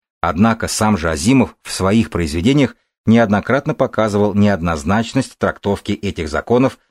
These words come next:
в различных ситуациях. Ведь спасение одного человека может причинить вред другому,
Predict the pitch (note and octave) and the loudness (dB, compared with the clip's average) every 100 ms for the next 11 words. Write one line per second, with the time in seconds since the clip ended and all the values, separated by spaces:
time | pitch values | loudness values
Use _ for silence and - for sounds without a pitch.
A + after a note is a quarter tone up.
0 | _ A#2+ D#3 F#2+ E3 - F3+ - C#3+ A2 | _ 0 0 0 -6 -6 -6 -2 0 0
1 | - - _ _ _ _ _ _ A2 B2+ | -4 -14 _ _ _ _ _ _ -2 -2
2 | - - A#2+ A#2 E3 D#3 C3 B2 B2+ A#2 | -4 -4 -2 0 2 4 4 2 2 0
3 | A2+ B2 D#3 B2+ A#2 B2 A2+ - G#2 - | 0 2 0 2 2 2 0 -2 -2 2
4 | A2 G2+ - F#2+ D#2+ B2+ C#3+ D#3 E2 | 2 2 -2 -2 0 2 2 2 0